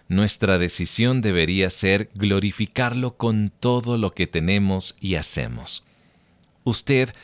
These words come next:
está en compañía de Visión para Vivir con el pastor Carlos A. Zazueta.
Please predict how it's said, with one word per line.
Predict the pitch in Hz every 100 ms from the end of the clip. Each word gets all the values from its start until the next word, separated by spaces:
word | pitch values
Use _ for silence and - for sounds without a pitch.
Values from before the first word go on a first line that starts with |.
| -
está | - 120 - 165
en |
compañía | 156 147 117 107 123 135 131
de | 90
Visión | 78 78 - 110 107
para | 101 90
Vivir | 82 90 123 113
con | 95
el | 85 76
pastor | - - 107 101 - - _ -
Carlos | 120 131 123 123 120 -
A. | - 98 95
Zazueta. | - 98 - 90 67 - 64